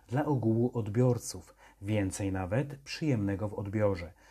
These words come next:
Stopień szczegółowości opisu jest taki, że słownik może służyć także słabiej przygotowanym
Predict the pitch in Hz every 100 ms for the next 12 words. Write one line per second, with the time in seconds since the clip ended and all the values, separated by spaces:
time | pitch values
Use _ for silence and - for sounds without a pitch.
0 | - - - - 131 123 98 92 90 -
1 | - 98 104 101 101 95 - - 101 98
2 | 101 - 92 90 - - 90 85 - 120
3 | 147 101 104 - 113 110 104 98 104 95
4 | 95 - 92 87 98 - 104 90 95 -
5 | - 101 98 110 131 - 98 92 95 95
6 | 107 113